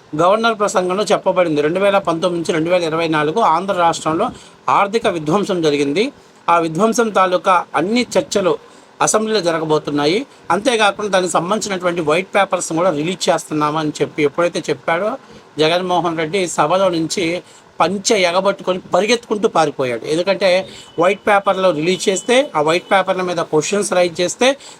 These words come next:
దానికి అప్పటి ముఖ్యమంత్రిగా ఉన్నటువంటి జగన్మోహన్ రెడ్డి గారు సమాధానం చెప్పాలి. కాబట్టి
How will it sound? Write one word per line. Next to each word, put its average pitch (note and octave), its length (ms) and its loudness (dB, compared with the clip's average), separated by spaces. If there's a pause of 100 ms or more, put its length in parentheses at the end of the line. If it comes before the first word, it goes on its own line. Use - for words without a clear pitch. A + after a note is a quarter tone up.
(100)
దానికి G3 320 0
అప్పటి F#3 260 0
ముఖ్యమంత్రిగా G3 680 -2
ఉన్నటువంటి F3+ 420 -2
జగన్మోహన్ E3 460 0
రెడ్డి F3+ 140 -2
గారు E3+ 140 0
సమాధానం D#3+ 520 -2
చెప్పాలి. C#3+ 300 -2
కాబట్టి D3+ 440 -2